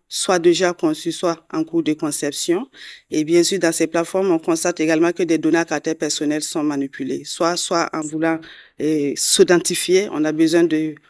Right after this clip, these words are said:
préciser toujours son nom, son prénom et sa date de naissance ou d'autres informations qui sont considérées comme données à caractère personnel. Donc, il est important que ces structures puissent déjà se conformer à la réglementation en procédant à, à cette déclaration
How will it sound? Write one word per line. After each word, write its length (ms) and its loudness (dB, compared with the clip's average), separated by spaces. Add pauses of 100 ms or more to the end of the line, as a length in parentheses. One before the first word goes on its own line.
(280)
préciser 440 6
toujours 360 2
son 160 -2
nom, 300 4
son 220 -4
prénom 680 2
et 280 -2 (500)
sa 260 -2
date 200 6
de 80 8
naissance 420 4
ou 80 -2
d'autres 260 2
informations 720 0
qui 320 -6
sont 220 2
considérées 440 0
comme 200 0
données 160 0
à 100 -2
caractère 380 -8
personnel. 560 -8
Donc, 180 -4
il 140 0
est 60 0
important 520 -4 (540)
que 320 0
ces 280 0
structures 680 -2 (100)
puissent 380 -4
déjà 360 2
se 180 -2 (220)
conformer 720 2 (400)
à 80 -4
la 140 2
réglementation 800 0
en 240 -6
procédant 720 0
à, 420 -8
à 60 -6
cette 380 -4
déclaration 680 0